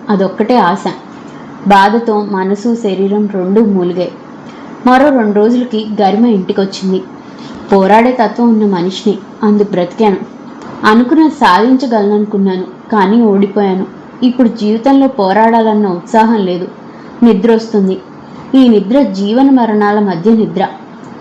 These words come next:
కలలు లేవు, కలలు ఉండవు అని అనుకొని మంచం మీద నిద్రపోయింది. రెండు రోజుల వరకు మత్తు వదల్లేదు. తను పోరాడింది,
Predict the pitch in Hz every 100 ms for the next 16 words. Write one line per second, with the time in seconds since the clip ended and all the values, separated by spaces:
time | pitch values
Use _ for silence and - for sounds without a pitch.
0 | - 240 208 233 226 190 175 180 - -
1 | 220 233 254 202 208 240 - - - -
2 | - 247 214 208 226 202 196 208 202 202
3 | 254 240 196 214 240 180 190 208 185 185
4 | 180 - - - - - - - - 254
5 | 254 226 240 277 247 202 196 247 208 180
6 | 240 220 180 190 185 180 180 - - -
7 | - - - 277 277 - 196 196 226 214
8 | 190